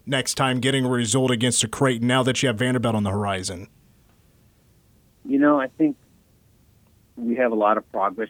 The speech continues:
Speaker 2: still to be made, and I know that it, we have, are off to a good start, but the, the, the mindset of our team has to continue to get better. I feel like, you know, having a Sunday day match,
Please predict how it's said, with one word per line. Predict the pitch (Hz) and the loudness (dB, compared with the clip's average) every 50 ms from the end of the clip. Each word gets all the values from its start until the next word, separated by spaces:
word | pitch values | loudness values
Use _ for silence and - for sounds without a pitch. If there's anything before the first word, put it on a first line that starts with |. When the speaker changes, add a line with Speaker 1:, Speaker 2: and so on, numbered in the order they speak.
| - _ | -10 _
Speaker 2:
still | - 110 101 | -12 -12 -12
to | - - 90 | -10 -12 -12
be | 87 92 | -10 -10
made, | 87 90 90 87 90 98 104 113 - - | -8 -8 -8 -6 -6 -6 -6 -6 -8 -6
and | 95 95 | -4 -4
I | 95 98 | -2 -2
know | 95 101 101 101 | 0 0 0 0
that | 101 92 87 - - | 0 -2 -4 -6 -10
it, | - 90 92 - | -12 -12 -8 -4
we | 101 | -4
have, | 95 87 | -2 0
are | 87 98 98 92 | 2 4 4 6
off | 90 90 - - | 6 4 2 0
to | - 95 | -8 -12
a | |
good | 76 - 90 - - _ | -10 -10 -12 -14 -14 _
start, | - 92 92 98 - - _ _ _ _ _ _ _ | -4 -2 0 0 -2 -4 _ _ _ _ _ _ _
but | - - - | -12 -6 -4
the, | 104 95 95 87 - - | -4 -4 -4 -4 -4 -4
the, | 101 92 - - | -4 -4 -2 -2
the | 101 | -4
mindset | 92 95 92 98 107 113 95 - _ 113 95 90 - | -2 -2 0 0 0 0 -2 -2 _ -2 -2 -2 -4
of | 92 - | -6 -8
our | 92 87 | -8 -10
team | - - - 233 190 - | -10 -8 -8 -8 -6 -6
has | 98 - - - | -8 -10 -12 -14
to | - | -16
continue | - - 262 - - - 90 87 | -14 -14 -14 -12 -8 -8 -8 -6
to | 82 82 | -6 -4
get | 80 - - - | -4 -6 -4 -4
better. | - 90 92 90 92 95 - | -2 -2 0 2 2 0 0
I | - 85 - _ | 0 -4 -8 _
feel | - 101 92 | 0 2 4
like, | 92 90 87 80 - - _ - - _ _ _ _ | 4 4 2 2 -2 -10 _ -20 -20 _ _ _ _
you | 95 98 | -2 -2
know, | 92 87 82 | 0 0 -2
having | - - 98 101 95 85 87 | 0 4 4 4 4 2 -4
a | 85 - _ _ | -8 -12 _ _
Sunday | 117 95 101 95 85 92 90 90 90 - _ _ _ _ _ _ _ _ _ _ | 0 0 0 0 -2 -2 -2 -2 -4 -8 _ _ _ _ _ _ _ _ _ _
day | - 110 104 104 101 98 | -2 0 0 2 0 0
match, | 95 95 95 95 92 95 95 - | -2 -2 -2 -2 -2 -4 -6 -8